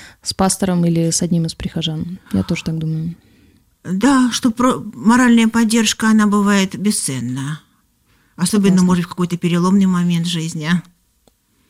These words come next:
Speaker 1: Или просто в радостный.
Speaker 2: В
Speaker 1: Умение
Speaker 2: рад-
Speaker 1: разделить радость — это тоже важно.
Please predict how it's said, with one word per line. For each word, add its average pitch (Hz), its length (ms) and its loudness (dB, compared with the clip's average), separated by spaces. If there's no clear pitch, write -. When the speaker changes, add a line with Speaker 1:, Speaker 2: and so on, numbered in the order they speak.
Speaker 1:
Или 277 140 4
просто - 300 0
в 170 60 -2
радостный. 165 560 -6
Speaker 2:
В 190 60 -2
Speaker 1:
Умение 220 340 6
Speaker 2:
рад- 220 40 2
Speaker 1:
разделить 202 380 0
радость — 185 340 -2
это 185 120 -6
тоже 165 240 -6
важно. 160 340 -10